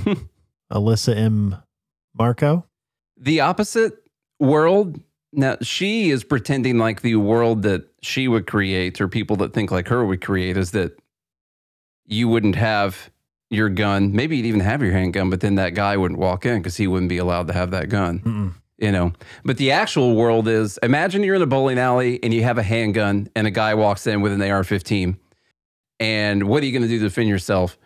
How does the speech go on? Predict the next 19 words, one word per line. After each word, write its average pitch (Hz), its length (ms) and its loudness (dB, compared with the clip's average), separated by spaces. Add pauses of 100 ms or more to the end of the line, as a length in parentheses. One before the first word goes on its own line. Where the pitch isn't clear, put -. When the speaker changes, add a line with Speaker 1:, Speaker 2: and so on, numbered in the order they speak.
(680)
Speaker 2:
Her 175 300 2
other 160 400 2
real 214 580 0
option 104 480 0
is 107 420 0
imagine 123 440 0
you're 110 140 2
in 110 80 2
a 104 40 0
bowling 101 320 0
alley 92 420 -2 (380)
and 98 320 -2
you 95 80 -2
don't 110 200 0
have 95 200 0
a 92 40 0
gun 82 380 -4 (100)
at 101 160 0
all. 92 420 0